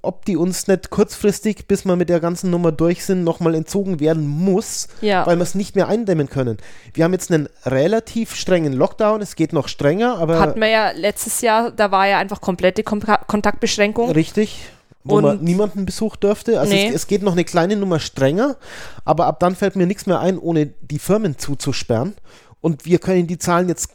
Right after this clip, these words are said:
Speaker 1: grad noch halten, eher nicht mal mehr ganz halten.
Speaker 2: Ja.
Speaker 1: Es, es, es kommt jetzt auf, auf alles an. Und das sind, das sind jetzt noch ein paar Monate. Und da, die müssen wir irgendwie durch, irgendwie über die Zeit retten.
Speaker 2: Ja.
Speaker 1: Und wer da jetzt unbedingt meint, nee, es muss aber jetzt sein,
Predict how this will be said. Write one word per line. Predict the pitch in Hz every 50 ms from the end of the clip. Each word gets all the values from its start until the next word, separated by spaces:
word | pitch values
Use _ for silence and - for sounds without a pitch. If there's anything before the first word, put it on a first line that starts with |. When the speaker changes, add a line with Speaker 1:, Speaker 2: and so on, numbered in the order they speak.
| _ _ -
Speaker 1:
grad | - 170 165 160 175 - -
noch | 208 185 - - -
halten, | 147 135 - - - - 233 233 208 - -
eher | - 170 180 180 185 185 - - -
nicht | 160 170 202 - -
mal | 208 170 156 143
mehr | 139 139 135 123
ganz | - 131 135 - - -
halten. | 131 120 117 - - 113 98 - - - - -
Speaker 2:
Ja. | - 208 208 202 -
Speaker 1:
Es, | 170 -
es, | 135 -
es | 175 - -
kommt | - 175 190 180
jetzt | 233 - - - -
auf, | - 165 - - - - - - - _ -
auf | - 170 - - - -
alles | - 127 123 214 - -
an. | - 107 120 113 104 90 - _ _ _ _ _ _ _ _ _
Und | - 147 151 170
das | 175 -
sind, | 208 214 185 - 180
das | 180
sind | 165 208
jetzt | 208 214 - -
noch | 220 185
ein | 196 180
paar | - 175 208 214
Monate. | 208 226 220 202 170 147 - 127 120 -
Und | 92 143 147 -
da, | - 185
die | 180 - 214 208
müssen | 208 233 208 254
wir | - -
irgendwie | - 254 269 269 262 240 226
durch, | 196 214 202 147 - - - - -
irgendwie | 165 214 254 233 208 185 185 180
über | 185 202 202
die | 190 208 190
Zeit | - 180 160 180 175 160
retten. | 147 135 - 127 107 - - -
Speaker 2:
Ja. | 220 220 214 - - - - - - - - _ _ _ _ _ _ _ _ _ _
Speaker 1:
Und | - 139 156 143 127
wer | 160 170 180
da | 185 175
jetzt | 180 175 - - - -
unbedingt | 202 220 233 233 226 185 202 190 143
meint, | 147 160 147 165 196 - - 160
nee, | 170 170 160 185
es | 202 - -
muss | 196 196 190 -
aber | - 151 156
jetzt | 147 131 151 185 - - -
sein, | - 208 190 196 214 226 220